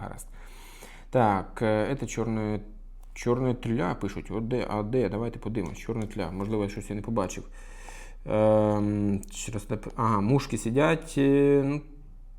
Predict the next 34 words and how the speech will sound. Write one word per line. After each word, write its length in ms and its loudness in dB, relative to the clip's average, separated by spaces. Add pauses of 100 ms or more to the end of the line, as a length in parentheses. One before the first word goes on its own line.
(120)
ну, 720 2
можливо, 800 4
можливо, 440 2
чорне 320 -4
тля. 260 -6
Так, 300 -6
да. 180 -2 (480)
Я 140 6
би, 480 6 (760)
я 200 2
би 100 0
зробив 240 2
би 80 0
оприскування 460 -4
якесь, 340 -8
якимось 400 -6
Енджо. 440 0 (880)
Або 240 2
можете 300 2
на 100 0
мене 220 2
на 80 -2
сайті, 380 -2
на 80 -4
головній 220 -4
сторінці 340 -8
TikTok, 400 -2
або 160 -2
в 40 -4
інс-, 340 -6
тут 200 -2
під, 160 -2
під 140 -2
відео 380 2